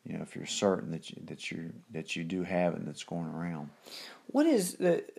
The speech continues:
Speaker 2: the difference between viral and bacterial? 'Cause I, I've kinda s-,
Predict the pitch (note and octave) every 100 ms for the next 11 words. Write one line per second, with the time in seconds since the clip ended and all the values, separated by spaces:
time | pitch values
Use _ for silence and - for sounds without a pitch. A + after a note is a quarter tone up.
0 | - E3+ D3 C#3 D#3 D#3 D3+ - C3+ -
1 | C#3 C3+ B2+ - - - C3 C3 C3+ C#3+
2 | D3 C#3+ - C3 A#2+ A#2 - A#2+ A#2 A#2
3 | A#2+ - _ - - - - D3+ D3+ D3+
4 | - F3+ D3+